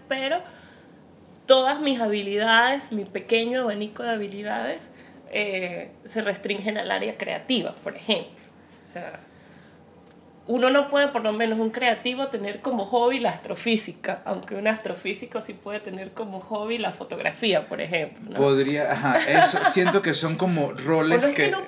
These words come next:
Speaker 1: pueda,
Speaker 2: por eso, son
Speaker 1: es
Speaker 2: como
Speaker 1: como
Speaker 2: roles moda, son como, fíjate que antes era muy raro que, que una persona intelectual que le gustase leer, eh, también tuviese una vida social.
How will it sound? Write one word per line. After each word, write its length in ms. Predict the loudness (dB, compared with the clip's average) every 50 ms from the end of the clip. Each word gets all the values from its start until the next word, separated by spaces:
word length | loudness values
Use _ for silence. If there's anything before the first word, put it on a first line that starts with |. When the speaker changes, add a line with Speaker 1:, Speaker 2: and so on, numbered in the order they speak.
| -6
Speaker 1:
pueda, 380 | -2 2 4 4 4 2 0 2
Speaker 2:
por 160 | 2 4 6 6
eso, 260 | 4 4 0 -4 -4
son 140 | -2 -2 0
Speaker 1:
es 40 | 2
Speaker 2:
como 160 | 2 2 4
Speaker 1:
como 100 | 4 4 2
Speaker 2:
roles 200 | 4 2 2 2
moda, 500 | 0 0 2 2 2 2 0 -2 -4 -6 -10
son 240 | -8 -4 -4 -4 -2
como, 400 | -2 -2 -2 0 -2 -2 -4 -6 -14 -20 -20 -20 -6
fíjate 400 | -4 -2 0 0 0 -2 -4 -4
que 140 | 0 0 2
antes 580 | 2 2 0 -4 -4 -6 -6 -6 -6 -8 -12 -18 -20 -20 -20 -20 -20 -20 -12
era 400 | -4 -2 0 2 4 4 2 2
muy 460 | 0 -4 -6 -6 -6 -6 -4 -4 -4 -4
raro 500 | -4 -4 -2 -2 -2 -2 -2 -4 -6 -6
que, 460 | -6 -4 -2 0 0 -2 -2 -6 -10 -14 -18 -18 -18 -14
que 120 | -10 -8 -6
una 260 | -6 -4 -4 -4 -4
persona 840 | -4 -4 -4 -4 -4 -2 -2 0 0 0 0 0 -2 -2 -4 -6 -6 -8 -6
intelectual 720 | -4 -4 -2 -2 -4 -4 -6 -8 -6 -2 0 0 0 0 -2
que 80 | -4
le 80 | -4 -4
gustase 460 | -6 -6 -8 -8 -8 -6 -4 -2 -2
leer, 480 | 0 0 0 2 2 2 0 0 -2 -2
eh, 380 | -2 -2 0 0 -2 -4 -6 -6
también 380 | -6 -2 0 2 2 2 0 -2
tuviese 460 | -6 -6 -4 -4 -4 -4 -6 -6 -6
una 200 | -4 -4 -4 -2
vida 260 | -2 -2 -2 -2 -2 -4
social. 580 | -6 -8 -6 -4 -2 0 0 0 0 -2 -8